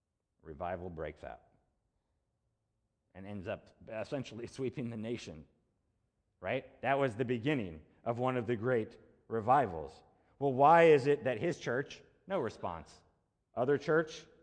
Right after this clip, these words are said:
response. Like, why is that? Because his congregation didn't receive the word.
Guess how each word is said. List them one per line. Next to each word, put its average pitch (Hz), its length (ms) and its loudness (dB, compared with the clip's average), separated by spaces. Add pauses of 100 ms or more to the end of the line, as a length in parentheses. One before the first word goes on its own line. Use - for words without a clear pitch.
(360)
response. 143 540 -2 (1200)
Like, 123 140 -4
why 156 200 6
is 170 180 2
that? 95 280 0 (2000)
Because 131 180 -4
his 185 200 -2
congregation 113 800 -2 (1120)
didn't 104 280 -8
receive 90 340 -8
the 69 100 -12
word. 71 320 -10